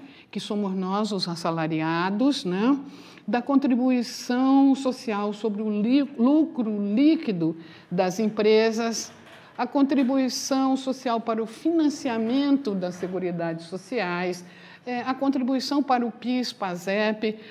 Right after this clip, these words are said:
o, as contribuições sociais resultados da, dos prognósticos, tô falando aí das loterias e tal. O déficit da Previdência Social é uma lorota no seguinte sentido, porque eu tenho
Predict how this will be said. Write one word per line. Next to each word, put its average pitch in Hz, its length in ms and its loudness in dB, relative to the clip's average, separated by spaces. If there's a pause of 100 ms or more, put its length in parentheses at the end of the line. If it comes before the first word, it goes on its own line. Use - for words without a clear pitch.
(200)
o, 285 640 4
as 269 100 0
contribuições 254 840 -2
sociais 226 720 -6
resultados 220 960 -4 (360)
da, 202 520 -2
dos 220 200 2
prognósticos, 214 840 -4
tô 208 80 -4
falando 202 320 -4
aí 196 180 -2
das 202 220 -2
loterias 196 920 -2
e - 20 -20
tal. 117 320 -10 (640)
O 277 120 2
déficit 247 500 0
da 190 140 -4
Previdência 190 540 -4
Social 175 880 -2 (640)
é 214 120 -2
uma 240 180 0
lorota 233 600 0
no 269 200 6
seguinte 262 360 -2
sentido, 302 480 0
porque 233 220 -4
eu 233 100 2
tenho 254 280 -6